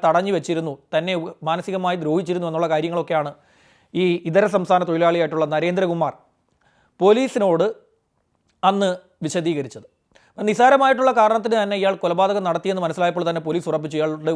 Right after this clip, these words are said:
ഉള്ളിൽ വളരെ ക്രൂരമായിട്ടുള്ള ഒരു മൈൻഡുള്ള ഒരാൾ ഉണ്ട് എന്നുള്ള കാര്യം.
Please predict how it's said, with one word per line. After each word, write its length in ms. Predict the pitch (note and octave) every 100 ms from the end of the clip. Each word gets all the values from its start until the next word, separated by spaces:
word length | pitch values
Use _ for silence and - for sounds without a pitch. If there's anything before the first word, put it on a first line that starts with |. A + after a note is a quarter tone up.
| D3
ഉള്ളിൽ 200 | F3 D#3 - _ _ _ -
വളരെ 380 | F3 G#3 B3 C4
ക്രൂരമായിട്ടുള്ള 800 | C4 F3+ F#3 G3+ F#3 F3 E3 F3
ഒരു 80 |
മൈൻഡുള്ള 360 | E3+ D#3+ E3+ E3+
ഒരാൾ 220 | D#3 D#3 C#3+ _ -
ഉണ്ട് 180 | D3+ E3+
എന്നുള്ള 240 | C#3 B2
കാര്യം. 220 | G#2 G2+